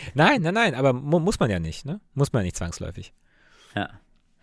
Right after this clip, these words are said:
Speaker 2: Okay,
Speaker 1: Ja.
Speaker 2: und du weißt immer noch nicht, was jetzt gerade los ist, aber egal, du empfindest gerade ein bisschen
Speaker 1: Nö.
Speaker 2: Nervosität.
Speaker 1: Ich wollte das
Speaker 2: Okay.
Speaker 1: nur mal kurz reflektieren, ist auch gar
Speaker 2: Ja.
Speaker 1: nicht, muss man gar nicht was
Speaker 2: Ja.
Speaker 1: weiter ausbreiten. Ich habe nur gedacht, ich erzähl mal ein bisschen was von mir.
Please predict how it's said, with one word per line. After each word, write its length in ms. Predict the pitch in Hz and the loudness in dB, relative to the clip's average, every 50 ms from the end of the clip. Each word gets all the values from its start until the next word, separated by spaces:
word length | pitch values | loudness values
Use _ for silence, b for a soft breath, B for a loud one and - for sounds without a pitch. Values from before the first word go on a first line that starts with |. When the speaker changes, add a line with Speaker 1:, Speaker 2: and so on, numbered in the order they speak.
| B B B B B B | B B B B B B
Speaker 2:
Okay, 160 | - 135 - 143 | 0 2 6 6
Speaker 1:
Ja. 40 | 123 | 6
Speaker 2:
und 20 | 117 | 8
du 80 | 117 | 6
weißt 140 | 123 120 - | 4 4 4
immer 100 | 147 147 | 4 2
noch 80 | 147 143 | 4 2
nicht, 140 | 139 135 | 2 2
was 100 | 127 120 | 2 2
jetzt 160 | 123 113 - - | 2 0 0 2
gerade 180 | 107 104 98 | 0 2 2
los 220 | 92 87 90 - 82 | 2 0 -2 -2 -4
ist, 60 | 73 | -6
aber 180 | - 92 95 | -2 0 0
egal, 200 | 92 85 80 80 80 | 0 2 0 0 0
du 60 | 92 | -2
empfindest 380 | 87 87 - - 101 90 - - | -4 -4 -4 -6 -8 -8 -8 -6
gerade 200 | 90 87 - 127 | -8 -8 -8 -6
ein 40 | |
bisschen 140 | 85 110 120 | -2 2 6
Speaker 1:
Nö. 340 | 131 135 135 131 131 127 104 82 | 8 10 10 10 8 6 4 2
Speaker 2:
Nervosität. 340 | - 90 85 87 85 170 180 | -2 -10 -8 -6 0 0 2
Speaker 1:
Ich 60 | 175 202 | 6 8
wollte 140 | 240 233 226 | 8 8 8
das 80 | 214 | 6
Speaker 2:
Okay. 40 | - | 4
Speaker 1:
nur 80 | 220 214 | 6 4
mal 100 | 208 - | 4 6
kurz 160 | - 196 - | 4 4 4
reflektieren, 400 | 180 180 165 170 147 - 170 180 | 4 4 4 4 2 4 2 4
ist 120 | 170 156 151 | 4 4 4
auch 100 | 139 - | 4 6
gar 140 | - 151 160 | 6 6 6
Speaker 2:
Ja. 40 | |
Speaker 1:
nicht, 100 | 156 131 127 | 6 2 0
muss 120 | 147 - | 0 2
man 80 | 147 135 | 2 2
gar 80 | 139 | 4
nicht 140 | 139 139 127 | 4 4 2
was 80 | 127 123 | 2 2
Speaker 2:
Ja. 60 | 123 | 2
Speaker 1:
weiter 160 | 127 113 120 107 | 2 2 0 0
ausbreiten. 800 | 135 135 - - 120 123 127 117 - 127 107 123 120 123 117 117 | -2 -2 -2 -2 -4 -4 -4 -4 -4 -2 -2 0 0 0 -2 -4
Ich 60 | 127 | -8
habe 100 | 123 127 | -8 -6
nur 100 | 123 117 | -4 -4
gedacht, 240 | 113 107 110 104 - | -2 -2 -4 -4 -6
ich 140 | 110 101 | -8 -10
erzähl 240 | 107 101 - - 139 131 | -10 -6 -2 0 0 0
mal 60 | 117 | 0
ein 80 | 107 | -2
bisschen 180 | 101 104 98 104 | -4 -4 -4 -4
was 140 | 104 98 - | -6 -8 -6
von 120 | - 104 | -6 -8
mir. 220 | 104 107 107 104 | -6 -4 -6 -6